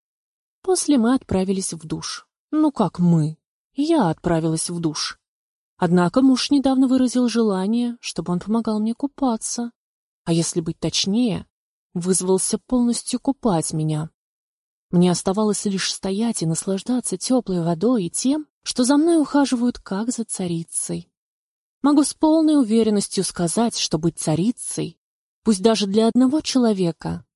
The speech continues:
это классно. Муж меня искупал с гелем для душа, потом тщательно вымыл волосы, после тщательно и нежно вытер, потом помог накинуть халатик. «Молодец», потрогала я его за пах. «Хороший мальчик.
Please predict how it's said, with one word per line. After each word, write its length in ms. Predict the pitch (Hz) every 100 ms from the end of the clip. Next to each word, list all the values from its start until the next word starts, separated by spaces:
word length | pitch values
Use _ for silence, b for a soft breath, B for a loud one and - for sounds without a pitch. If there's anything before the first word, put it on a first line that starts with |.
| _ -
это 180 | -
классно. 800 | - 170 160 151 - - 165 160 - _ _ _ _ _ _ _ _ _ _
Муж 300 | 302 381 -
меня 260 | 180 170 160
искупал 400 | - 165 - 170
с 100 | 170
гелем 300 | 165 165 160
для 180 | 160 160
душа, 480 | 165 180 - 240 240
потом 280 | - - 233
тщательно 540 | 247 330 330 - 180 160
вымыл 320 | 160 160 156
волосы, 800 | 151 156 156 156 190 - 240 240 _ _ _ _ -
после 420 | 311 277 - 165
тщательно 480 | - 277 262 214 202
и 80 |
нежно 340 | 208 226 175 175
вытер, 560 | 165 226 233 - - - _
потом 240 | - 170 160
помог 320 | 170 165 -
накинуть 440 | 175 - 190 214
халатик. 680 | - 302 285 226 - - - _ _ _ _ _ _
«Молодец», 920 | 175 170 156 196 - 226 202 - - _
потрогала 440 | 180 185 180 170 175
я 240 | 170 170
его 140 | 165
за 160 | 175 208
пах. 420 | - 175 - - _ _ _
«Хороший 600 | - - 165 160 151 -
мальчик. 800 | 165 165 165 - 175 - - -